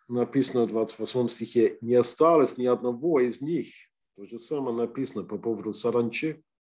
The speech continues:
что после этого казни все саранчи улетали в море, и не осталось ни одного из них. То же самое написано.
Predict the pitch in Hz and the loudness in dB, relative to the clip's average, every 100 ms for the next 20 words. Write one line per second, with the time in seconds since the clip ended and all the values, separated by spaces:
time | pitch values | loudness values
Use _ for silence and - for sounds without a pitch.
0 | _ _ - 117 95 - 170 - 104 123 | _ _ -8 -6 -4 2 4 4 2 2
1 | 117 113 110 170 180 151 120 - 135 127 | 2 0 2 4 2 2 -4 -2 0 0
2 | 117 135 131 127 - 147 123 123 190 202 | -2 -4 -4 -4 -2 0 2 2 2 4
3 | 190 180 175 _ - - 175 180 170 165 | 4 4 0 _ -10 -2 2 4 2 0
4 | _ _ _ _ _ _ _ _ _ _ | _ _ _ _ _ _ _ _ _ _
5 | _ _ _ 95 92 101 104 101 - _ | _ _ _ -20 -14 -8 -8 -8 -16 _
6 | _ 92 - - 156 151 147 - - 101 | _ -14 -10 0 2 4 2 -2 -10 -6
7 | 107 117 107 107 117 123 117 131 110 - | 0 0 -2 -4 0 0 -2 -6 -10 -12
8 | - 92 104 - 113 107 110 - 95 - | -16 -12 -10 -6 -6 -4 -6 -8 -12 -14
9 | 73 | -20